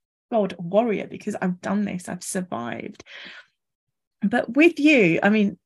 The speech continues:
this is how I see you, and I'm, like, completely in awe that you agreed to come on the podcast, you know, 'cause I've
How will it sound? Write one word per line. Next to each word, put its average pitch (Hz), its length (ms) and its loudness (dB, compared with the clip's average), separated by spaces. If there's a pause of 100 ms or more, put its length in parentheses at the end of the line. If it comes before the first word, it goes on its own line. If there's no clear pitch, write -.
(180)
this 269 320 0
is 277 220 0
how 202 300 2
I 214 160 4
see 202 260 -6
you, 165 400 -4
and 180 220 2
I'm, 214 480 2
like, 180 380 0
completely 214 640 -2
in 185 100 0
awe 175 240 4
that 180 120 -2
you 185 180 0
agreed 175 320 -2
to - 80 -14
come 180 240 -6
on 170 100 -2
the 170 60 -4
podcast, - 720 -6
you 190 80 2
know, 170 140 4
'cause 190 180 -6
I've 190 220 0